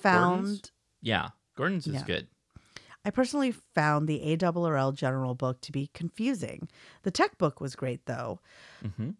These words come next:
Speaker 1: The last week or two, I really hammered the random quiz generators and practice tests. I attempted extra with a score of thirteen out of fifty.
Speaker 2: It's a fifty question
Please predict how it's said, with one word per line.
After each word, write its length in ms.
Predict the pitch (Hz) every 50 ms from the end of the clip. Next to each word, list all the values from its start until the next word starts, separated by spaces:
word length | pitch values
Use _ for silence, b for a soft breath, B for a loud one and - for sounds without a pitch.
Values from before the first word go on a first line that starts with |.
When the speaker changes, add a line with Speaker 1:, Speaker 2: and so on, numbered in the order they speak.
| _
Speaker 1:
The 100 | - 190
last 340 | 185 190 190 220 262 - -
week 200 | 233 240 220 -
or 60 | 220
two, 240 | 180 - - 190 170
I 60 | 165 156
really 300 | 151 156 175 185 208 196
hammered 640 | 160 - - 180 170 165 160 165 165 165 165 160 156
the 100 | 147 135
random 480 | 139 143 143 151 160 160 170 165 160
quiz 340 | 143 - - 160 151 143 143
generators 680 | - - 135 127 131 127 127 127 131 127 123 123 127 -
and 120 | 127 123
practice 500 | - - - 110 123 - - 117 120 -
tests. 540 | - - - - 76 - - - - - - B B B B B B B B B B B - -
I 80 | 185
attempted 420 | 185 175 175 190 214 233 285 294 269
extra 460 | - 165 165 - - - - 143 131 135
with 180 | 139 156 143 -
a 40 | 156
score 560 | - - - - - 156 147 147 147 147 143
of 160 | - 180 165 - - _ _
thirteen 500 | 190 185 - - - - 220 190 175 180 -
out 120 | 156 147
of 100 | 143 139
fifty. 680 | - - 320 330 - - - 180 147 - - - 240 - B B B B B B B B B B B B B B B B B B B
Speaker 2:
It's 180 | 139 135 - -
a 100 | 113 98
fifty 1000 | - - - - - 156 139 135 - _ - 151 143 139 135 131 131 127 - _ _ _
question 720 | - - 117 107 101 - - - - 107 101 95 95 95